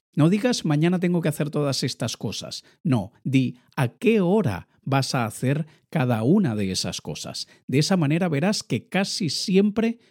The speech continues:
cumples con todo lo que tenías en tu lista. Mientras que si no le pones horas, verás que has creado el, el hábito, la mala costumbre de dejar un montón de cosas sin hacer. ¿Por qué?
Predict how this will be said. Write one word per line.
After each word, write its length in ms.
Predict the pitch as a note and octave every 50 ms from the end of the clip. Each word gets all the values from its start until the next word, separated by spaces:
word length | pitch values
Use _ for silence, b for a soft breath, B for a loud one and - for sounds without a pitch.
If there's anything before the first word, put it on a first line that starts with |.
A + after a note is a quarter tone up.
| b b
cumples 600 | - - D3 D3+ D3+ D3+ E3+ D#3+ D#3 E3 - - b b b b
con 200 | b B2 A2 G#2
todo 220 | G#2 C3+ B2 B2 C3+
lo 100 | C3+ B2
que 120 | A#2+ A#2
tenías 360 | - G#2+ G#2+ A2+ A#2+ A#2+ -
en 120 | C3+ A#2 G2
tu 100 | - F#2
lista. 400 | F2 E2+ - - - - - - B B B B
Mientras 420 | - D#3 D#3 D3+ D3 C3 A#2+ - -
que 80 | -
si 140 | - - D3+
no 100 | E3 G#3+
le 140 | C4 C4 A3
pones 280 | B3 B3 B3 A3+ -
horas, 380 | C4 B3 G3 A2+ E2 - - - b b b b b
verás 340 | - A#2+ A#2+ C3 B2+ - -
que 200 | - C#3+ C#3+ C3+
has 160 | C3+ - -
creado 560 | - C#3 B2+ B2+ B2 B2 B2 B2+ B2 C3 b b b b b b
el, 420 | - C#3 A#2 A2 A2+ A#2 - - -
el 180 | - A2 G#2 G#2+
hábito, 400 | A2+ - C3 C#3 C3+ - C#3 B2
la 140 | A#2 A2+ A2
mala 320 | A2 C#3 F3 F3+ F3 E3
costumbre 720 | - D#3 C#3+ - - - F#3+ F#3 D3 A2 F#2 D#2 - _ _ _ _ _ -
de 220 | B2 A#2 B2 A#2+
dejar 320 | A#2 A2 - - C#3 C#3+
un 160 | D3 D3+ D3 C#3
montón 460 | C#3 C3+ B2+ B2 B2 C3+ B2+ B2 A#2+
de 80 | A#2
cosas 520 | - - A#2 A#2 - A#2+ A2 A2 - - - b b b
sin 300 | - - - G#2+ G#2 F#2+
hacer. 440 | E2 - - - C#2+ C2 - - _ _ _ _ _ _ _ _ _ _
¿Por 200 | - G#2+ G2 G2
qué? 240 | - F3+ A3+ C#4 C#4